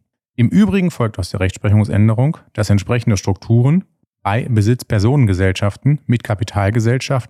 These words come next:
als Anteilseigner dahingehend zu überprüfen sind, ob aufgrund eines einheitlichen Geschäfts- und Betätigungswillen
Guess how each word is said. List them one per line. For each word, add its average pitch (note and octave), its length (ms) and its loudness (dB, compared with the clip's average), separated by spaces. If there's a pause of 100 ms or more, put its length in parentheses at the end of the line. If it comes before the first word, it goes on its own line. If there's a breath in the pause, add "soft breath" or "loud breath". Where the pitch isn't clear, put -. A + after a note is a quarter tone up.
(100)
als C3 340 -4
Anteilseigner A2+ 800 -2
dahingehend G#2 540 0
zu - 80 -6
überprüfen G2 560 0
sind, A#2 380 0
ob - 220 -4
aufgrund C#3+ 400 -2
eines A2+ 280 -2
einheitlichen C3+ 580 -2
Geschäfts- - 560 -4
und C3 160 0
Betätigungswillen B2 1000 2